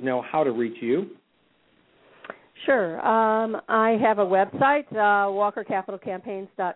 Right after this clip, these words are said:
Speaker 2: com, um, and I'm available online at julia dot i dot walker at gmail dot com, um, at Gmail. And also, um, you know, you can go to Amazon and look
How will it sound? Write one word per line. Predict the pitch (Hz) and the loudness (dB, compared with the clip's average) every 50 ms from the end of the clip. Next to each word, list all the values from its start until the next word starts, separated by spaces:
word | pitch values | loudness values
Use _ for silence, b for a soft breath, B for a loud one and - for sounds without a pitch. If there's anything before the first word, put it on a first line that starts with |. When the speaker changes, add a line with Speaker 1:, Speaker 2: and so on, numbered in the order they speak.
| - - | -8 -10
Speaker 2:
com, | - 240 240 240 247 277 285 - - | -8 -6 -6 -6 -8 -10 -12 -14 -10
um, | - 196 190 185 185 190 190 196 196 196 190 - | -6 -4 -2 -2 -2 -2 -4 -4 -6 -8 -8 -6
and | - 202 202 196 190 | -4 -2 0 0 0
I'm | 190 190 | 0 0
available | 185 185 175 190 190 190 196 196 185 202 | 0 0 2 4 4 6 6 4 4 4
online | 196 196 190 185 185 180 180 180 180 180 180 180 185 185 | 4 6 4 4 2 0 0 -2 -2 -2 -2 -2 -2 -2
at | 185 180 170 - | -4 -6 -6 -4
julia | 196 185 185 180 180 185 | -2 -2 0 0 0 0
dot | 180 185 175 170 170 165 | 0 0 0 0 0 0
i | 170 170 170 175 | -2 -2 -2 -2
dot | 170 180 170 170 - | -2 -2 -2 -2 -2
walker | - 175 175 175 170 - 185 170 | 0 0 0 0 0 -2 -4 -4
at | 160 156 - | -4 -6 -8
gmail | - 196 180 175 170 165 165 165 | -8 -8 -6 -4 -4 -6 -6 -6
dot | 175 160 156 - - | -6 -6 -6 -8 -8
com, | - 208 202 202 208 233 233 _ _ b b b b b b b b b b b b b b _ _ _ - | -8 -6 -6 -6 -8 -10 -14 _ _ b b b b b b b b b b b b b b _ _ _ 2
um, | 214 214 208 196 190 175 - | 4 4 6 4 2 0 -2
at | 196 175 214 | -4 -2 0
Gmail. | 214 208 196 185 185 196 202 - | 0 0 0 0 0 -2 -4 -6
And | - 226 226 220 226 - | -4 -2 -2 -2 -2 0
also, | - 226 247 254 254 - 269 254 254 247 247 | 2 2 2 2 2 0 0 2 2 4 4
um, | 240 233 233 240 240 240 226 - | 4 4 4 2 0 -2 -6 -4
you | 254 262 | -2 0
know, | 254 247 247 | 2 2 2
you | 247 240 247 | 0 0 0
can | - 254 247 | -2 0 2
go | 233 254 254 | 2 4 4
to | 254 | 4
Amazon | 233 226 233 254 269 285 285 285 233 202 202 208 214 208 | 2 0 0 -2 0 -2 -2 -2 -2 0 0 0 -2 -2
and | 208 196 202 | -4 -4 -4
look | 220 | -6